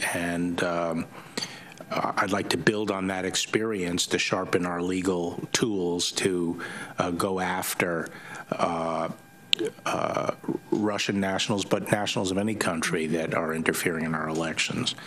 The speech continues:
I also think that the, the F B I, as part of the intelligence community, uh, y-, can, can, uh, perform, uh, you know, uh,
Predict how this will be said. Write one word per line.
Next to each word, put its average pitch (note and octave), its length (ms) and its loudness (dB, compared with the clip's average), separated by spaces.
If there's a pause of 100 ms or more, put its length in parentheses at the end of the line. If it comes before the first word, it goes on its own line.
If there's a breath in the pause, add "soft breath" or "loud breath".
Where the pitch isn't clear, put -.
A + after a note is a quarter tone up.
(580 loud breath)
I A2 120 2
also G#2+ 280 0
think G2+ 360 2
that F2+ 240 2
the, F2 500 4
the F2 240 2
F F#2 200 -2
B F2+ 160 4
I, F2 280 0
as E2+ 100 2
part F2+ 240 2
of E2 60 -2
the E2 100 2
intelligence E2+ 640 0
community, E2+ 800 0 (580 loud breath)
uh, E2 540 2 (580)
y-, - 160 2 (320)
can, F2 300 0
can, E2+ 640 2
uh, D#2+ 320 0 (720 loud breath)
perform, F2+ 720 2
uh, E2+ 520 0 (120)
you F2+ 200 2
know, - 460 2
uh, - 420 0